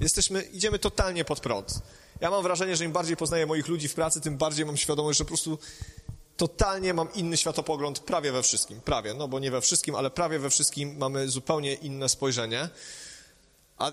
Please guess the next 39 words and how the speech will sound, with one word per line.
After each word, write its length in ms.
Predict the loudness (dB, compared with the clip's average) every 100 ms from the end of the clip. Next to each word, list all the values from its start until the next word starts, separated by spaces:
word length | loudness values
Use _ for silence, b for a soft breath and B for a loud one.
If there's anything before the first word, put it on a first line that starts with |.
| 0
jeszcze 220 | 0 2
bardziej 260 | 2 2 2
jestem 200 | 2 2
przerażony 420 | 2 4 2 2
tym, 200 | 2 2
że 80 | 2
to 80 | 2
nie 60 |
jest 120 | 2
pogląd 260 | 2 2 2
moich 180 | 2 2
znajomych 300 | 2 0 0
w 40 |
pracy, 240 | 0 0 0
bo 80 |
oni 100 | 0
są 180 | -2 -4
dziwni. 260 | -4 -4 0
To 60 |
jest 180 | 0 2
pogląd, 340 | 0 0 -2 -4
który 220 | -4 -2
jest 180 | -2 -2
dzisiaj 220 | -4 -6
w 60 |
mediach, 580 | -4 -4 0 -2 -2 -8 -20 _ -16
w 60 | -4
telewizji, 600 | 0 0 0 -4 -4 -4
w 100 | -2
książkach, 580 | 0 2 0 0 -4 -2
w 40 |
prasie, 440 | 0 2 2 0 -2 B B -4
w 40 |
tym 140 | 0 2
wszystkim, 300 | 2 2 0
co 80 |
do 100 | 0
nas 160 | 0 0
dociera. 440 | 0 0 0 -2